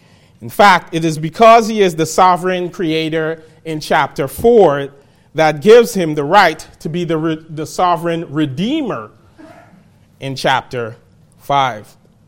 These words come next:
And so, again, we read in chapter five, beginning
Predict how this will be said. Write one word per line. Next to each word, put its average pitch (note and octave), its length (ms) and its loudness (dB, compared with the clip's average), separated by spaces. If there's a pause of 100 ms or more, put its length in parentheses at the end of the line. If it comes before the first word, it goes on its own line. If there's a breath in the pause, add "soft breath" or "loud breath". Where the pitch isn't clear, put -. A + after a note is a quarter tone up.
(1800 soft breath)
And B2+ 100 -14
so, E3+ 560 2 (1040)
again, C#3+ 460 0
we C3 100 -8
read D3 380 -4
in C#3 260 -12
chapter C3+ 420 -4
five, B2+ 520 -2 (480)
beginning C#3 600 -8